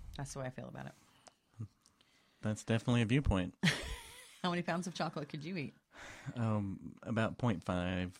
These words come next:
Speaker 2: point zero five.
Speaker 1: That's not true. You could eat a whole Gideon's cookie.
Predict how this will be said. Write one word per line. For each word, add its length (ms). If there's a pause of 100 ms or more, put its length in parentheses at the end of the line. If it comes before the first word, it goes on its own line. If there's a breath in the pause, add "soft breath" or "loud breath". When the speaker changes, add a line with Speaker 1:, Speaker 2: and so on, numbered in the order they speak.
(240)
Speaker 2:
point 240
zero 320
five. 540
Speaker 1:
That's 320
not 200
true. 320 (380 loud breath)
You 120
could 160
eat 140
a 60
whole 460
Gideon's 420
cookie. 440